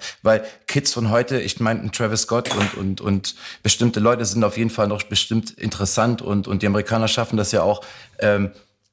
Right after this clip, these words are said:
solche Musik, äh, äh, äh, kommerziell zu ver-, vermarkten und aber auch dann das Modernste, was es gibt, das schaffen wir in Deutschland nicht so gut, finde ich, ja.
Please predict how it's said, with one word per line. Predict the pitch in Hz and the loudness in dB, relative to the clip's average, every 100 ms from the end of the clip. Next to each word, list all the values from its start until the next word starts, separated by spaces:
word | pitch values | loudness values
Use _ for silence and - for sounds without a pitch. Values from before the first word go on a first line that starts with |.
| _ _ - - _ - - - | _ _ -16 -16 _ -20 -18 -4
solche | 117 131 147 | 2 4 4
Musik, | 139 139 139 139 - | 0 0 -2 -4 -4
äh, | 123 110 123 | 0 2 0
äh, | 101 113 104 113 | 0 -2 -2 -2
äh, | 107 - - | -4 -6 -2
kommerziell | 135 127 127 127 123 | 2 2 2 0 0
zu | 113 | -2
ver-, | - - | -6 -6
vermarkten | - 113 - - 101 | 0 2 2 0 -2
und | 110 | 0
aber | 110 - | 0 2
auch | 110 110 - - - | 0 0 -6 -20 -2
dann | 113 | 2
das | 117 113 | 2 2
Modernste, | 113 107 123 135 107 | 2 4 2 0 -4
was | 104 | -4
es | 107 - | -4 -4
gibt, | 117 - | -6 -4
das | 101 | -2
schaffen | 117 110 113 | -2 -2 0
wir | |
in | 104 | 2
Deutschland | 113 - 104 | 2 2 0
nicht | 110 117 | 0 0
so | - 110 98 | 0 0 2
gut, | 104 104 | 0 0
finde | - 87 - | -2 -2 -2
ich, | 80 - | -4 -2
ja. | 92 | 0